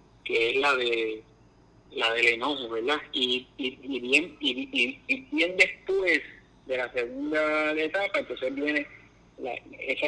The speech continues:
esa que llamas positiva de la negociación, ¿verdad? Donde, donde uno por, por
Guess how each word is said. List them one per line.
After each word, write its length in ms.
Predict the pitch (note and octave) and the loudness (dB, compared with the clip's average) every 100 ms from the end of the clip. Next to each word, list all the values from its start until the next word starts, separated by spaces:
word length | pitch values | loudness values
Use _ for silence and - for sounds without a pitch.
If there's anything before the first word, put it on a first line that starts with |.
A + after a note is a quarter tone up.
| - | 2
esa 260 | - C#3 C3+ | 0 2 2
que 180 | C#3+ | 4
llamas 300 | C3+ C3 C#3+ - | 6 4 2 -2
positiva 600 | C#3 - B2 D3+ D#3 C#3+ | -4 -2 -2 2 2 4
de 160 | B2+ A#2+ | 2 0
la 160 | A#2 | 2
negociación, 1120 | A#2+ A#2+ B2 A#2 - B2+ A#2 - C3+ C3+ C3 - - - - - - - - | 6 8 6 0 -2 0 0 -2 -4 -4 -6 -14 -20 -20 -20 -20 -20 -20 -16
¿verdad? 360 | B2+ C3+ C3+ A#2 | -4 -2 -2 -4
Donde, 200 | A2+ A#2 | -6 -2
donde 460 | A#2 A#2+ A#2+ B2 | 0 0 0 -2
uno 280 | B2 C#3 D#3 | -2 -2 -2
por, 340 | D#3 D3 C#3 C3 - - | 0 2 2 -2 -14 -6
por 260 | C#3+ C3+ | 0 0